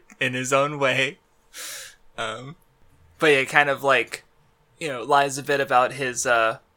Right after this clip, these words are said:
what he's there for, 'cause, uh, oh, he's like, "I'm looking for Chrollo," but then he, um, like, he, he uses Text of Surprise on his player list to disguise that he's been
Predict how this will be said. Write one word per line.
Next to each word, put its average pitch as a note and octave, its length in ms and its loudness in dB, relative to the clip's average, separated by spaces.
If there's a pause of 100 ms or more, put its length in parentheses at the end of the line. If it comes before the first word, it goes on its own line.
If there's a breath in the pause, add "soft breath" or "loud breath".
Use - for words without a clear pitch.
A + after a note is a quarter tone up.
(300)
what D3+ 160 2
he's B2 160 -2
there C3+ 160 6
for, C3 460 0
'cause, B2 300 -4
uh, A2+ 240 2
oh, C3+ 80 0
he's C3+ 160 -2
like, C3+ 140 -2
"I'm F3+ 140 0
looking D#3+ 200 -8
for - 120 -8
Chrollo," C#3+ 480 -2
but B2+ 140 -6
then B2 160 -2
he, A#2+ 160 -2
um, G#2 440 -6 (840)
like, C3 220 -2
he, C#3 180 -2
he C3+ 160 -2
uses B2+ 280 -2
Text C3+ 220 0
of C3+ 80 -8
Surprise B2+ 340 2
on B2 120 0
his A#2 120 -6
player C3 260 0
list B2 260 -2
to B2+ 80 -6
disguise A#2 420 0
that A2 120 -2
he's G#2+ 140 -8
been A2 320 -14